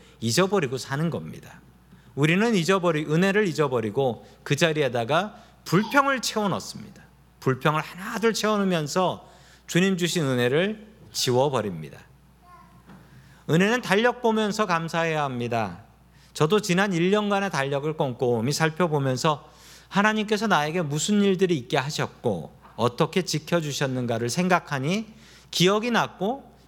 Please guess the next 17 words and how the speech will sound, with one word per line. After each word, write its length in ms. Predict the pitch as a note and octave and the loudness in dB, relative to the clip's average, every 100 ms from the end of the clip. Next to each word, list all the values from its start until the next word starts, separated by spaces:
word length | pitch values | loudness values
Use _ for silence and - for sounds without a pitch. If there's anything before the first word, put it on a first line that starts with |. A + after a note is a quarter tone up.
| - | -2
그래서 300 | - D3 F#3 | 0 2 2
더욱더 540 | D#3+ D3+ F#3 F#3+ A#3+ - - - | 0 0 0 0 -2 -10 -20 -2
감사할 480 | B2+ C3+ C#3 C#3+ | 0 0 0 -2
수 120 | C3 C#3 | -2 -4
있게 320 | A#2 D#3 E3+ | -4 -2 -2
되었습니다. 640 | C#3 A#2+ - F2+ D#2 - - _ - - - - - - - | 0 -2 -4 -10 -12 -16 -20 _ -20 -20 -20 -20 -20 -8 0
은혜를 360 | E3 A3 B3+ | 4 4 2
기억하십시오. 800 | G3+ G3+ F#3+ F3+ - - C3 E2+ - - _ - _ | 0 -2 0 -6 -6 -6 -4 -4 -10 -20 _ -20 _
하나님께서는 800 | - F#3 G3 F#3+ F#3 D#3+ F#3 G3 | 2 2 2 0 0 0 0 0
은혜를 520 | C3+ D3+ F3 G3 G#3+ | 0 2 2 2 0
기억하는 640 | G#3+ - F3 - F3 F3 F3 | 0 0 0 0 -2 -2 -4
사람들에게 960 | D#3 D#3 C#3+ B2 G2+ F2+ D#3 B3 - - - - | -2 -2 0 -2 -2 0 -2 -2 -8 -20 -20 0
더 200 | D3+ D3 | 0 2
큰 200 | A3+ A3+ | 0 2
은혜를 640 | F3+ C#3+ C3 E3+ A3 - - - | 2 2 2 0 -2 -6 -18 -2
내려주시기 800 | A2+ A#2 D3+ D3+ A#2 A#2 C#3 | 2 2 0 -2 -8 -6 -6
때문입니다. 720 | - C#3+ D3 G2+ D#2 D#2 - | -2 0 0 -2 -6 -14 -18